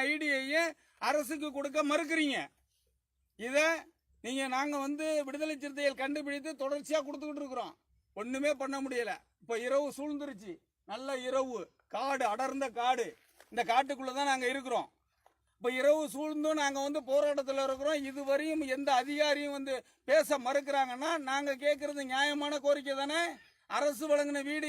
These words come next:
எங்கன்னு நாங்க கேக்குறோம். அரசு வழங்கின வீடு ஏன் கட்டி கொடுக்கலன்னு கேக்குறோம். கடலோர ஊராட்சி தானே, பேரிடர்ல இருந்து பாதுகாக்கக்கூடிய பகுதி தானே, இந்த பகுதிக்கு நீங்க வந்து ஏன் கட்டி கொடுக்கலன்னு கேக்குறோம். எங்களுடைய கோரிக்கை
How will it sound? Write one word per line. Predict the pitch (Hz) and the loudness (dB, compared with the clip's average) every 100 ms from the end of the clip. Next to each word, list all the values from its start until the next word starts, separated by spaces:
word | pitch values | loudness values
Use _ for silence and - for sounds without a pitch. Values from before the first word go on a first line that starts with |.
| 285 | -2
எங்கன்னு | 294 302 311 | 2 2 4
நாங்க | 311 302 302 | 2 6 6
கேக்குறோம். | 311 302 254 - _ _ _ _ _ _ _ _ | 8 4 0 -4 _ _ _ _ _ _ _ _
அரசு | 202 285 285 302 | 0 2 2 4
வழங்கின | 294 294 294 285 | 4 4 0 0
வீடு | 302 311 330 339 - _ _ _ | 0 2 2 0 -4 _ _ _
ஏன் | 226 302 330 | 2 2 2
கட்டி | 302 302 | 0 0
கொடுக்கலன்னு | 311 320 294 302 302 294 | -4 0 2 2 2 4
கேக்குறோம். | 294 277 214 139 _ _ _ - | 4 2 -2 -6 _ _ _ -2
கடலோர | 254 311 302 302 269 | 4 10 10 10 6
ஊராட்சி | 302 302 269 277 | 2 2 0 -2
தானே, | 285 311 285 | 2 2 4
பேரிடர்ல | 294 302 294 285 285 | 4 6 2 4 2
இருந்து | 294 277 | 2 0
பாதுகாக்கக்கூடிய | 285 302 311 302 285 285 302 285 | 2 2 2 2 0 -4 -2 -2
பகுதி | 277 302 302 | -2 -4 0
தானே, | 294 302 330 339 - _ - | 0 2 2 2 -2 _ -4
இந்த | 262 277 | -2 0
பகுதிக்கு | 311 330 302 311 | 0 0 -2 -2
நீங்க | 302 294 | 0 0
வந்து | 320 311 | 2 2
ஏன் | 311 | 2
கட்டி | 285 302 | 0 -2
கொடுக்கலன்னு | 330 320 311 320 311 | -4 2 2 4 2
கேக்குறோம். | 320 311 285 196 - _ _ _ - | 2 2 -2 -4 -12 _ _ _ -4
எங்களுடைய | 240 294 311 311 285 294 | -2 2 4 6 6 8
கோரிக்கை | 311 311 294 | 6 6 0